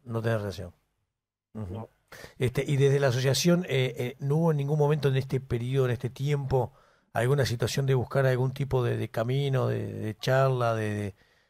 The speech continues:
Speaker 1: para que justamente de a poquito esta grieta enorme que hay en el fútbol, este, comience a achicarse, a limitarse, a disminuirse?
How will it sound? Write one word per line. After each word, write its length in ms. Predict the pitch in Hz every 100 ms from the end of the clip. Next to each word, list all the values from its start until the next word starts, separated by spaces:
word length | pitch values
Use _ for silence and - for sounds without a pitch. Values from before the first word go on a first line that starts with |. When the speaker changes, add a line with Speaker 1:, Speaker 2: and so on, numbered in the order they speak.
| _ _
Speaker 1:
para 240 | 120 117
que 120 | -
justamente 720 | - 139 131 127 139 135 131 131 -
de 240 | 113 127
a 80 | 123
poquito 460 | 127 117 143 135
esta 400 | 123 - 113 101 - _ _ _
grieta 360 | 117 123 131 135
enorme 400 | 123 127 123 113
que 140 | 107
hay 100 | 117
en 100 | 120
el 100 | 110
fútbol, 340 | 98 131 123 117
este, 400 | 98 - 95 87 _ _ _ -
comience 540 | 117 123 135 135 120
a 240 | 113 101 -
achicarse, 640 | - 113 117 - 131 135 127
a 20 |
limitarse, 520 | 110 107 101 131 131
a 40 | 117
disminuirse? 640 | 107 101 110 135 139 123